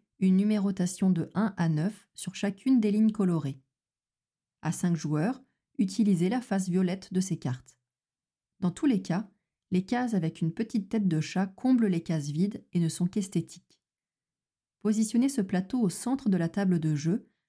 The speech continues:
afin qu'il soit visible et accessible à tous. À trois joueurs,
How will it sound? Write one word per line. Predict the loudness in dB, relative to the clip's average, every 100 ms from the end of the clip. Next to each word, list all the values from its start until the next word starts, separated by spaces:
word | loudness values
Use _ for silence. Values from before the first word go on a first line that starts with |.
| _
afin | -4 -2 0
qu'il | 0 0
soit | 0 -2
visible | 0 0 2 0 -2 -8 -6
et | -6 -4
accessible | -8 -4 -6 -2 0
à | 0
tous. | -2 -12 -14 -16 -18 _ _ _ _ _ _ _ _ _ -8
À | -8
trois | -4 -4
joueurs, | -2 -2 -2 -2 -6